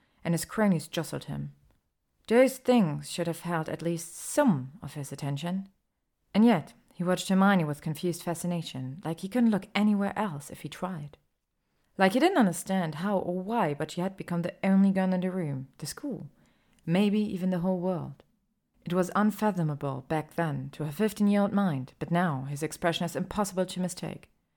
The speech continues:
Draco Malfoy was attracted to her on the night of the Jewel Ball, in a way he couldn't hide. And he's clearly attracted to her tonight. This time, of course, the feeling's mutual.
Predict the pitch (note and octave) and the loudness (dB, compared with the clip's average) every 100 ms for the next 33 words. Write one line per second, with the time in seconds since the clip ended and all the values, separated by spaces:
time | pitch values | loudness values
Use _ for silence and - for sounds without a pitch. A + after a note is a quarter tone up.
0 | _ _ C4 D#4+ G3+ E3 D3 - D3+ D3 | _ _ 6 6 6 2 2 -4 -6 -6
1 | D3+ - D#4 - - C#3+ - C#3 C#3 C#3 | -8 -8 -8 -8 -12 -12 -8 -6 -4 -2
2 | C#3+ C#3 C#3 C#3 - C#3+ D3 C#3+ D#3+ F3+ | -2 0 -2 -4 -8 -4 -4 0 0 0
3 | - _ _ _ - F#3+ G3+ A#3+ A#3 G#3 | -6 _ _ _ 0 4 8 6 6 0
4 | G#3 A3+ A3 A3 A#3 D#3 - _ _ _ | -2 2 2 2 -2 -2 -10 _ _ _
5 | _ _ - F3 E3+ - G3 B3 B3+ A#3 | _ _ 0 0 0 2 4 4 4 2
6 | A3+ G3 G3+ G3 F#3+ G3 F3+ C#3 _ _ | 0 -4 -4 -2 0 0 0 -6 _ _
7 | _ _ _ _ _ D3 D3 E3 E3 E3+ | _ _ _ _ _ -6 -4 -2 0 -2
8 | - F3+ F#3 - F#3 G#3 G#3 F#3+ G#3 G3 | -2 -2 -2 -6 -4 2 4 6 4 2
9 | C#3+ C3 | -2 -8